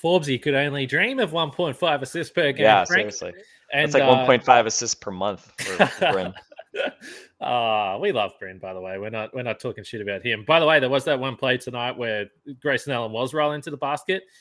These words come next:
Speaker 1: and I was sort of like, was like, "Oh, he's about to throw a lob. I don't think we're seeing this," but no, he just shot a floater. And
Speaker 2: Yeah,
Speaker 1: Giannis,
Speaker 2: little floater.
Speaker 1: Giannis sort of jumped up. It would have been easy. But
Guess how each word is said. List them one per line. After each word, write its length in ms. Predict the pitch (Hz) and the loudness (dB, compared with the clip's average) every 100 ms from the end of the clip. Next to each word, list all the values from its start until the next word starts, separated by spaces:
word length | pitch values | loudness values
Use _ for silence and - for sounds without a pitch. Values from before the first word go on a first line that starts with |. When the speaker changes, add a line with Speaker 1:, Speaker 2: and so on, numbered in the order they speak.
| _ | _
Speaker 1:
and 100 | 135 | -6
I 60 | 135 | -4
was 100 | 123 | -2
sort 180 | 175 175 | -2 -2
of 140 | 185 | -2
like, 260 | 190 170 - | -2 -4 -4
was 140 | 160 | -8
like, 160 | 160 - | -6 -6
"Oh, 240 | 247 285 - | -6 -6 -8
he's 140 | 180 | -8
about 240 | 175 190 185 | -4 -4 -4
to 80 | |
throw 220 | 180 190 170 | -6 -2 0
a 40 | |
lob. 320 | 147 240 139 | 0 0 -2
I 80 | 135 | -4
don't 160 | 156 165 | -4 -8
think 140 | 185 | -10
we're 80 | 190 | -10
seeing 260 | 202 220 196 | -6 -6 -2
this," 240 | 185 170 | -4 -4
but 120 | 180 - | -10 -12
no, 240 | 240 247 214 | -6 -4 -4
he 100 | - | -6
just 160 | 196 - | -6 -2
shot 160 | 180 160 | -2 -2
a 60 | |
floater. 400 | - 127 120 120 - | -2 -2 0 -2 -2
And 80 | 147 | 4
Speaker 2:
Yeah, 180 | 104 101 | 6 4
Speaker 1:
Giannis, 160 | 165 | 0
Speaker 2:
little 160 | - 107 | -4 -6
floater. 260 | 110 98 | -2 0
Speaker 1:
Giannis 220 | 160 190 180 | 2 0 -2
sort 180 | 202 | -4
of 80 | 135 | -4
jumped 240 | 165 135 139 | -4 -4 -2
up. 160 | 123 | -2
It 40 | 120 | -4
would 100 | 131 | -8
have 60 | |
been 160 | 113 98 | -8 -12
easy. 240 | 98 90 - | -14 -16 -4
But 200 | 139 | -4